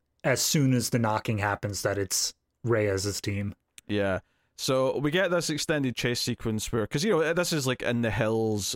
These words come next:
Speaker 2: uh, of Rio where, you know, all these, like, little houses are all, like, in this steep hill. So they're, they're literally just running from rooftop to rooftop.
Speaker 1: Yep.
Speaker 2: Uh, and we get, you know, it's a lot of practical stunt work. It's a lot of, uh, good location work. And,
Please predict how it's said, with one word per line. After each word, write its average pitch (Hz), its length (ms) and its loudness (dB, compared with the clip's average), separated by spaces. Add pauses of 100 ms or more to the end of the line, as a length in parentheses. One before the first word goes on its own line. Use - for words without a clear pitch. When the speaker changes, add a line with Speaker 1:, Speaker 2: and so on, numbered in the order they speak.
(140)
Speaker 2:
uh, 92 520 0 (360)
of 110 220 -2
Rio 113 240 0
where, 104 320 0
you 120 80 -2
know, 120 80 0
all 123 140 0
these, 117 240 -2
like, 113 180 -4
little 110 300 0
houses 107 500 -2
are 101 160 0
all, 104 160 0
like, 101 140 -4
in 104 100 0
this 104 140 -2
steep - 320 -4
hill. 101 260 0
So 120 100 -6
they're, 113 140 0
they're 113 160 -2
literally 135 340 0
just 101 140 -2
running 113 220 0
from 107 180 -2
rooftop 104 400 -2
to 107 80 -6
rooftop. 98 560 -4 (240)
Speaker 1:
Yep. 104 240 -4
Speaker 2:
Uh, 101 320 0
and 107 140 0
we 110 80 0
get, 110 400 0
you 185 60 0
know, 226 40 2
it's 220 100 0
a 226 60 4
lot 214 160 2
of 190 80 -2
practical 175 400 -2
stunt 135 300 -2
work. 131 240 0
It's - 100 -8
a 123 60 2
lot 117 240 2
of, 117 160 -4
uh, 107 380 0
good 113 260 -4
location 107 500 -2
work. 101 300 -2 (500)
And, 101 600 -2